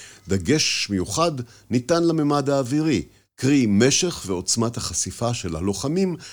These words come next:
לשמיים פתוחים, שבהם, יש להניח, שולט צה"ל באמצעי תצפית וחישה מגוונים ותקיפה מדויקת. אם כן,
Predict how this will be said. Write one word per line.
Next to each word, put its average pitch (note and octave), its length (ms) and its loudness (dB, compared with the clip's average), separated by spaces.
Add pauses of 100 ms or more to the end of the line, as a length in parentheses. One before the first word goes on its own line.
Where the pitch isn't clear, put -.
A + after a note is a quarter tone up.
לשמיים D#3 540 2
פתוחים, B2+ 520 -2 (220)
שבהם, F#2+ 640 0
יש F2+ 220 -8
להניח, C3+ 560 0 (220)
שולט C#3 440 2
צה"ל F#2 520 0 (320)
באמצעי B2 440 2
תצפית - 640 -2
וחישה B2 480 -2
מגוונים F#2+ 640 2 (320)
ותקיפה - 400 -4
מדויקת. F2+ 720 -4 (920)
אם C3 80 6
כן, G#3+ 180 4